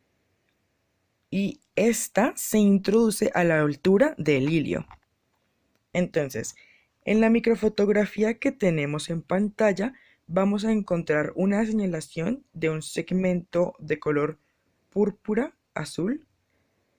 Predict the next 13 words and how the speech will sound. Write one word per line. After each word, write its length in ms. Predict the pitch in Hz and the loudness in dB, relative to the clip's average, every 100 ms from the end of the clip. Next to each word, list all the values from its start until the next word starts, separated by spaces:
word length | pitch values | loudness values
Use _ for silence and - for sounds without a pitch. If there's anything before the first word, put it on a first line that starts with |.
| _ _ | _ _
que 400 | - 185 170 - _ | -4 0 0 -4 _
se 260 | - - 180 | -18 -2 0
marca 460 | 180 170 - 180 - | 0 -2 -2 -4 0
O 200 | 170 165 | 2 4
L 220 | 151 147 | 4 2
C. 320 | 147 190 139 - _ _ _ _ _ - | 0 -2 -2 -6 _ _ _ _ _ -2
Vamos 260 | 190 208 | 2 2
a 60 | 208 | 2
entender 480 | 214 226 240 247 - | 2 4 4 2 0
que 260 | - 180 | 0 2
esta 360 | 175 - - 196 | 0 -2 2 4
es 200 | 175 196 | 2 2
nuestra 580 | 175 165 - - 147 | 2 0 -2 -4 -4